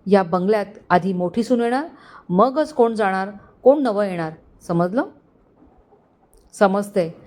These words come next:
आणि बघते सुद्धा. मग माला बोलायला तुम्हाला काय प्रॉब्लेम आहे? दिग्विजयमुळे माझ्या मुलीचं आयुष्य का वाया घालू?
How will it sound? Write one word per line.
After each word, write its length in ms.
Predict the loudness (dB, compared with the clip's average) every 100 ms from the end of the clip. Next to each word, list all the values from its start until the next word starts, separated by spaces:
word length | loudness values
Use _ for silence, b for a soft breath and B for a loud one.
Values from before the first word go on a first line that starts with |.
| -12
आणि 180 | -4 -2
बघते 380 | -2 -4 0 0
सुद्धा. 300 | 0 -6 -6 -10 -20 B B B
मग 140 | -2 0
माला 380 | 0 -2 -2 0
बोलायला 500 | 0 0 -2 -4 -4
तुम्हाला 340 | -2 -2 0
काय 160 | -2 0
प्रॉब्लेम 420 | 0 0 0 -2
आहे? 140 | -4 -6 -16 _ _ _ _ _ _ -20 -6
दिग्विजयमुळे 880 | 0 2 2 0 0 0 0 -2 -4 -6
माझ्या 360 | -2 0 0 0
मुलीचं 300 | 0 0 -2
आयुष्य 320 | -2 -2 -2
का 240 | 2 2
वाया 200 | 2 -2
घालू? 300 | -2 -2 -4